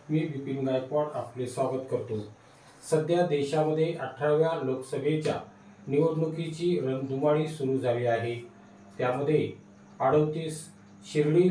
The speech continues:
लोकसभा मतदारसंघाबाबत आज आपण राजकीय गावकट्ट्यावर सुरू असलेल्या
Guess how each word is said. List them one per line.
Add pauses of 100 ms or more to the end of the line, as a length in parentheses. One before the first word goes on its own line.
लोकसभा
मतदारसंघाबाबत
आज
आपण (400)
राजकीय (280)
गावकट्ट्यावर (640)
सुरू
असलेल्या